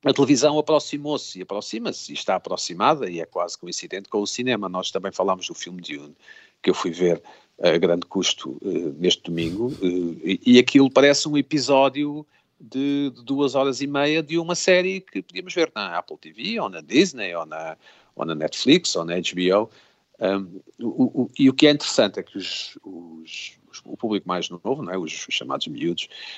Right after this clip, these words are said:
pessoas de quinze, dezasseis, dezassete, dezoito, dezenove, não sei, eh, durante o Dune fartaram-se de sair da, da sala de cinema.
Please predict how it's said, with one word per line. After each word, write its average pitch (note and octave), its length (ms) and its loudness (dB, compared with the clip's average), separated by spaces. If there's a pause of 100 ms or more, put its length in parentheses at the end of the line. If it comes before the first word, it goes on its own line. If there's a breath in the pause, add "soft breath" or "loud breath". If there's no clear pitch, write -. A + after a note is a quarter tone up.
(100 loud breath)
pessoas - 300 0
de - 240 -10
quinze, - 240 -4
dezasseis, - 480 -2
dezassete, - 460 -2
dezoito, F2+ 340 2
dezenove, F2 340 -2
não E2+ 100 -10
sei, A2 220 2 (560 loud breath)
eh, A2+ 260 2
durante C#3+ 440 6
o - 20 4
Dune E3 540 2
fartaram-se F3+ 580 0
de - 60 -18
sair F3+ 420 -4
da, F3+ 360 -4
da E3+ 140 -10
sala C3+ 360 -2
de - 60 -14
cinema. G#2+ 440 -10